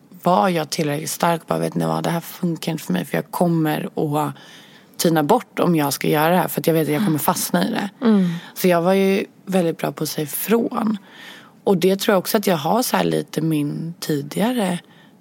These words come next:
Speaker 1: ätstörning då, att göra att jag hade modet att säga ifrån och veta vad det här kan leda mig. För att när man då, när jag då hade blivit frisk från min ätstörning, så insåg jag att det där var inte ett liv som jag ville leva.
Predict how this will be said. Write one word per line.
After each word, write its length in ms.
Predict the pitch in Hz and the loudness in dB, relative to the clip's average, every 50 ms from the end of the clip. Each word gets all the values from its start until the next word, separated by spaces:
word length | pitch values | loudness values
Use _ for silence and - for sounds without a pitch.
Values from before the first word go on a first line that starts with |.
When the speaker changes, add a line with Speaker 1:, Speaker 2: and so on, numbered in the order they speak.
| _ - | _ -4
Speaker 1:
ätstörning 840 | - 165 151 139 - - - - - - - - 226 240 220 190 165 | -2 -2 -2 -4 -8 -14 -18 -14 -10 -6 -2 0 0 2 2 2 0
då, 80 | 151 | 0
att 380 | 147 151 - - - - 180 - - - - - - | -2 0 0 0 0 -2 -4 -6 -8 -20 -12 -2 0
göra 360 | 185 160 151 147 175 208 233 | 0 0 2 0 0 2 2
att 160 | 214 196 - | 0 0 -2
jag 80 | 170 156 | -6 -4
hade 320 | 151 156 143 - - 262 | -4 -4 -6 -6 -2 2
modet 560 | 262 220 185 175 170 185 180 175 - 143 - 175 | 2 2 2 2 0 -4 -4 -4 -6 -6 -6 -8
att 60 | 156 | -6
säga 180 | - - 160 | -4 -4 -6
ifrån 320 | 156 139 - - 156 160 165 | -6 -6 -6 -4 -2 -2 -2
och 140 | 156 151 170 | 0 2 2
veta 540 | 185 170 151 143 - _ _ - 208 170 | 2 2 0 -4 -6 _ _ 0 0 0
vad 480 | 147 143 139 151 147 147 147 147 143 143 | 0 -2 -2 0 0 0 0 -2 -2 -4
det 60 | - | -4
här 200 | 147 135 147 147 | -4 -2 -2 -4
kan 240 | 139 - 160 160 165 | -4 -4 -2 0 0
leda 280 | 170 165 156 156 202 214 | 0 0 0 2 2 2
mig. 260 | 202 226 226 226 - - - - - - - - - - - - - - | 2 0 -2 -6 -10 -14 -20 -20 -20 -20 -20 -20 -20 -20 -20 -20 -20 -8
För 120 | - - 185 | 0 0 2
att 80 | 180 | 2
när 180 | - 180 175 170 | 4 2 2 4
man 160 | 170 165 165 | 2 2 0
då, 80 | 160 160 | 0 0
när 180 | 165 185 175 | 0 2 2
jag 120 | 170 170 180 | 2 2 2
då 60 | 208 | 2
hade 200 | 202 180 160 160 | 2 2 0 -2
blivit 440 | 156 160 156 156 156 156 196 233 - | -4 -4 -2 -2 -2 -2 -2 -4 -4
frisk 340 | - - 196 175 - - - | -2 0 0 0 -2 -4 -6
från 160 | - - 156 | -4 -2 -2
min 120 | 147 147 | 0 0
ätstörning, 440 | 147 143 143 - - - 151 147 147 | 0 -2 -4 -6 -4 -2 -2 -2 -2
så 120 | - - | -2 -2
insåg 240 | 156 151 - - 147 | -2 -2 -2 -4 -4
jag 80 | 147 147 | -4 -4
att 80 | 147 | -4
det 120 | - - 147 | -6 -8 -6
där 220 | 143 151 156 190 | -4 -2 0 0
var 80 | 220 247 | 0 2
inte 240 | 233 185 147 - - | 0 0 -2 -6 -10
ett 120 | 139 - | -12 -10
liv 140 | 151 - - | -10 -8 -8
som 240 | 147 - - 160 151 | -8 -6 -4 -2 0
jag 200 | 165 196 247 254 | 2 2 2 2
ville 160 | 208 170 156 | 2 0 0
leva. 500 | - 175 - 190 202 190 190 226 208 | -2 -2 -2 -4 -4 -4 -4 -4 -4